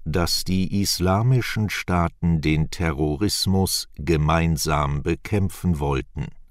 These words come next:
Saudi-Arabien hat nach eigener Darstellung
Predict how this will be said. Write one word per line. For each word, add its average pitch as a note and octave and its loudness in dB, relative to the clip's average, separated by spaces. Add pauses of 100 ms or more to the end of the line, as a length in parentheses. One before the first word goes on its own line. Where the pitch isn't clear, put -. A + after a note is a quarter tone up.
(800)
Saudi-Arabien G2+ 0
hat E2 -2
nach F2+ 0
eigener G#2 2
Darstellung E2+ 0